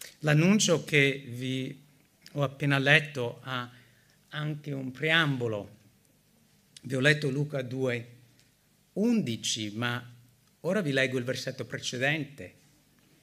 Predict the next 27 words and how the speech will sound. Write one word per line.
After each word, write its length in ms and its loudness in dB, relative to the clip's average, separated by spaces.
dove 460 0
troviamo 500 0
appunto 380 -6
quel 160 -8
preambolo. 800 -4
Sempre 420 0
l'angelo 440 4
che 300 -4
si 160 -6
rivolge 360 2
ai 80 -2
pastori 500 0
al 80 2
versetto 400 -4
dieci 380 8
dice: 260 4
"Non 220 4
temete, 680 8
perché 240 2
io 80 8
vi 140 6
porto 360 6
la 100 6
buona 300 6
notizia 680 4
di 280 6
una 500 10